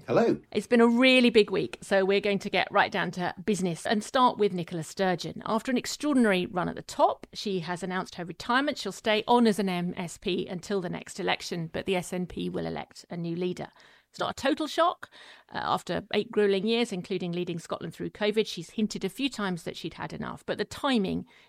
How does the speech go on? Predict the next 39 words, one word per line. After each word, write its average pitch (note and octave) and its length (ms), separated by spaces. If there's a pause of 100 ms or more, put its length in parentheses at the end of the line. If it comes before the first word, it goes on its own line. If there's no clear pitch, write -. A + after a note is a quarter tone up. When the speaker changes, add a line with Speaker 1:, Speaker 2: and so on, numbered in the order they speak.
Speaker 2:
is F3+ 220
certainly D#3 500 (300)
unexpected, - 880
and G3+ 140
it's - 100
prompted - 340
a G3+ 60
few G3 160
questions E3+ 400
about E3+ 240
why E3 300
she's - 200
going. - 360 (400)
Echoing C#4 440
New A#3 200
Zealand's G3 420
Jacinda F3+ 480
Ardern, G#3 440
who F3+ 120
recently F#3 420
quit - 320
saying E3 280
she D#3+ 180
had D3+ 280 (280)
nothing F3+ 320
left D#3+ 380
in E3 100
the D#3 60
tank, - 420 (460)
Sturgeon A#3 420
said F3+ 300
she F#3 160
was E3+ 140
a F3+ 40
human D#4+ 320
being E3 420
and D3+ 200
had D#3 180
basically D#3 560